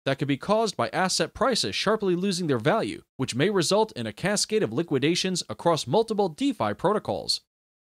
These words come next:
Network fees and congestion can also be a problem, especially if we want to avoid liquidations and we're trying to, let's say, supply more collateral on time. Upcoming Ethereum two point oh and second layer scaling solution can help to solve this problem.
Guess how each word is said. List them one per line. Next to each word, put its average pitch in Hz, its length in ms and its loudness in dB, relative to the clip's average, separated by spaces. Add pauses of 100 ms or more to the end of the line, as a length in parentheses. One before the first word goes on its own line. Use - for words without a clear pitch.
(120)
Network 226 380 0
fees 240 340 -2
and 147 80 -2
congestion 160 640 0
can 175 160 -2
also 226 340 0
be 113 140 -2
a 110 40 -4
problem, 160 500 -2 (380)
especially 202 600 2
if 107 80 -4
we 120 80 2
want 180 220 4
to 175 120 2
avoid 156 320 2
liquidations 180 800 -2
and 113 100 -8
we're 120 80 0
trying 214 420 0
to, 170 120 0
let's 185 320 -2
say, 175 340 0
supply 165 460 0
more 156 220 0
collateral 151 760 -2
on 110 160 -4
time. 92 400 -4 (480)
Upcoming 269 440 0
Ethereum 208 520 -2
two 202 160 0
point 175 300 0
oh 185 180 0
and 101 100 -4
second 175 360 0
layer 147 200 2
scaling 220 520 -2
solution 160 680 0
can 127 100 -2
help 208 220 2
to 139 80 -4
solve 165 380 0
this 113 160 -4
problem. 170 460 -2